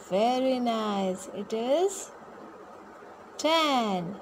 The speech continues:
So what you are going to write in the answer? Ten. Very good. Now playing time. Draw a number line on the floor in your house only, okay?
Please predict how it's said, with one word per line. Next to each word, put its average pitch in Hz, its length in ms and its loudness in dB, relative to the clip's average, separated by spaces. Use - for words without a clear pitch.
So - 180 -6
what 220 280 2
you 277 60 6
are 262 80 4
going 254 240 2
to 262 120 2
write 254 260 0
in 262 140 2
the 262 80 2
answer? 254 400 0
Ten. 170 380 2
Very 214 300 6
good. 165 260 -2
Now 220 400 4
playing 233 440 4
time. 180 400 -4
Draw 254 400 6
a - 20 2
number 233 340 6
line 196 420 4
on 220 180 4
the 226 120 2
floor 208 420 4
in 226 120 2
your 233 140 4
house 190 360 4
only, 165 300 0
okay? 202 300 0